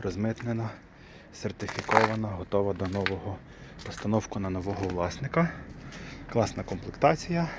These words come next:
гарний стан на свої роки. Ось така,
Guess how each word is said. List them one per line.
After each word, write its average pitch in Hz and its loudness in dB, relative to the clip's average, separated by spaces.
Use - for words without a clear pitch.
гарний 98 4
стан 151 2
на 151 0
свої 151 4
роки. 143 2
Ось 95 -4
така, - -2